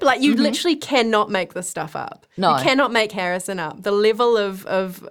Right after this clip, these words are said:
Speaker 1: like, gameplay in this, <laughs> which is not a game. <laughs>
Speaker 2: Honestly, between Maths and Treasure Island hitting its strategic stride,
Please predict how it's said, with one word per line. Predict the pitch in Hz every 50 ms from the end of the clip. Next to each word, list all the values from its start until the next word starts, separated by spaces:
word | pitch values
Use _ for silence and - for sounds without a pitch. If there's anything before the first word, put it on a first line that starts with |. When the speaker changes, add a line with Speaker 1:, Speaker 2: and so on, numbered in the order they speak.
| -
Speaker 1:
like, | 185 180 170 165 - - -
gameplay | 202 196 - 190 180 196 226 269 262 240 202 156 143 - - - 202 214
in | - - 202 196
this, | 190 220 220 - - - 285 - - - - 523
<laughs> | 453 - - _ _
which | 240 - 311
is | 330 294
not | 294 294 349 571 679
a | 640 415 - 269 - - -
game. | - - - 453 453 - 311 294 349 370 427
<laughs> | 427 349
Speaker 2:
Honestly, | 285 320 403 480 480 320 392 349 311 262 233 226 226
between | - 262 254 - - 294 277 269 269 262 262 254 247 214 240
Maths | 254 254 262 320 392 - - - - - - - _ _ _ _ _ _
and | 226 220 226 220
Treasure | - - 247 240 226 226
Island | 214 202 185 185 165 156 160 180 220 247 294 311 - - - _
hitting | - 240 220 202 196 190 196 175
its | - 170 - - -
strategic | - - - - - 185 - - 202 170 175 165 170 160 139 - - - _ _
stride, | - - - - 185 165 143 117 113 127 165 202 240 254